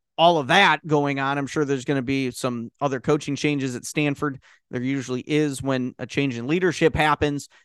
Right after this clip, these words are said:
So he just wants to keep his options open. I think it's a smart move by him, whether he ends up going to Michigan or Stanford or otherwise. But reportedly,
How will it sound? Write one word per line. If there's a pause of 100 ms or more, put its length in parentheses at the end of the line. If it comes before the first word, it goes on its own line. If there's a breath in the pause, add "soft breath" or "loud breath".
So
he
just
wants
to
keep
his
options
open.
I
think
it's
a
smart
move
by
him, (320 soft breath)
whether
he
ends
up
going
to
Michigan
or
Stanford
or
otherwise.
But (340 soft breath)
reportedly,